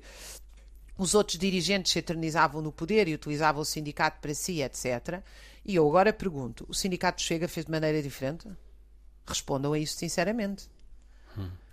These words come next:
Speaker 2: Bom, hum, como, como te disse aqui na primeira parte, não parece que isto seja um movimento eminentemente, eh, sindical. Hum,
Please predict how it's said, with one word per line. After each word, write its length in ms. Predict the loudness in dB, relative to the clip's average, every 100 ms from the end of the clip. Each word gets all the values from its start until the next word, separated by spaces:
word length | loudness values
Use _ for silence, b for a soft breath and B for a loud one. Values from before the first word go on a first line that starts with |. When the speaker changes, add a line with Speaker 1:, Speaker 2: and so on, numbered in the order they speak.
| 0
Speaker 2:
Bom, 220 | 4 4 6
hum, 500 | 4 4 2 0 -6 -10 -18 -4
como, 280 | 2 4 4
como 280 | 2 2 2
te 160 | -2 0
disse 340 | 2 2 2 2 2 -2
aqui 200 | 0 0
na 100 | 2
primeira 380 | 2 2 2
parte, 560 | 2 4 4 2 -2 2 2 2 0 0
não 380 | 2 6 6 6
parece 440 | 2 4 4 2
que 140 | 0 0
isto 160 | 0
seja 300 | 2 4 4
um 40 | 4
movimento 560 | 4 4 6 4 0 0
eminentemente, 920 | 6 8 8 8 6 4 4 4 -4 -10 -2
eh, 260 | 0 2 2
sindical. 760 | 2 4 2 0 0 -2 -2 -12 B B B B B B B B B 0
Hum, 880 | 4 4 4 2 0 0 -2 -4